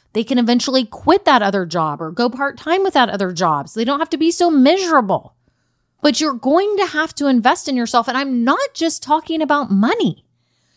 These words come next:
You're gonna have to invest time into this. Doesn't have to be all your time by any means. You can start this on the side. A lot of you know that and are starting it on the side.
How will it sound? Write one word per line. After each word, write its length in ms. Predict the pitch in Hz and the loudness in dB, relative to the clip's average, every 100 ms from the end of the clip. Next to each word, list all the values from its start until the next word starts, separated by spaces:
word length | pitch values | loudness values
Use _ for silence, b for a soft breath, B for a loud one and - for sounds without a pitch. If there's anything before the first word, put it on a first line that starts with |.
| _ | _
You're 100 | 254 | -4
gonna 220 | 339 440 | 0 0
have 220 | 370 370 - | 0 -4 -2
to 140 | 302 | 0
invest 480 | 262 226 254 254 - _ _ _ _ _ | 0 2 0 -2 -10 _ _ _ _ _
time 680 | - - 220 254 302 254 135 - _ _ _ _ _ _ _ | -20 -16 -2 2 4 4 0 -6 _ _ _ _ _ _ _
into 380 | 240 254 277 | 2 4 2
this. 420 | 214 190 - - - _ | 2 0 0 -18 -20 _
Doesn't 180 | - 208 | -6 -2
have 160 | 269 294 | -2 -2
to 80 | 269 | -4
be 300 | 294 285 - _ _ _ _ _ _ _ _ _ | -2 -4 -10 _ _ _ _ _ _ _ _ _
all 220 | 214 302 | 4 6
your 160 | 339 208 | 4 0
time 380 | 160 156 156 311 _ _ _ 170 | -6 -4 -4 -6 _ _ _ -2
by 160 | 233 | 0
any 320 | 254 247 339 | 2 2 4
means. 360 | 320 190 127 - | 4 2 0 -4
You 260 | 196 285 320 | 0 2 2
can 220 | 330 302 | 0 -4
start 340 | - 220 220 | -2 -2 -2
this 180 | 226 220 | -4 -6
on 200 | 185 180 | -4 -4
the 60 | 185 | -4
side. 340 | 160 143 165 | -4 -4 -4
A 40 | |
lot 180 | 165 160 | -6 -6
of 80 | 185 | -2
you 80 | 220 | 0
know 220 | 175 175 | 2 2
that 240 | 190 208 | 2 2
and 200 | 202 196 - | 0 -6 -2
are 200 | 175 185 | 0 0
starting 380 | - 185 175 175 | -2 -4 -4 -6
it 80 | |
on 180 | 165 165 | -8 -6
the 60 | 156 | -8
side. 420 | - 147 170 226 | -10 -12 -10 -10